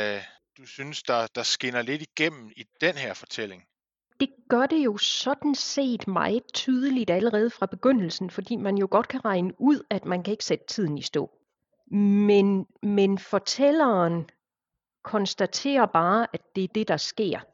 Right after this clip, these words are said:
Speaker 2: Og det er netop i forestillingen om det tyvende århundrede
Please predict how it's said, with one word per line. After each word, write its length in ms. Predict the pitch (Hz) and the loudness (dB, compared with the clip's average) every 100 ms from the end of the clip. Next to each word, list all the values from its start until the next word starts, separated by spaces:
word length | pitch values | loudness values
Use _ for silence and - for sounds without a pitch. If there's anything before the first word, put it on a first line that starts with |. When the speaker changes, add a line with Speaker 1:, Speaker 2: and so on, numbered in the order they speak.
| _ - | _ 2
Speaker 2:
Og 140 | 190 - _ 208 | 2 2 _ 0
det 260 | 190 190 - - | 0 0 -4 0
er 420 | 190 170 165 160 - _ _ - | 2 4 2 -2 -8 _ _ -12
netop 520 | - 202 214 269 330 285 | -2 2 6 6 6 2
i 80 | 226 | -2
forestillingen 640 | - 220 240 - 190 180 | -2 -2 -4 -4 -4 -2
om 120 | 175 | -2
det 140 | 180 175 | -2 -4
tyvende 380 | - 226 240 220 | -2 0 2 2
århundrede 600 | 170 180 214 233 208 | 0 0 2 4 2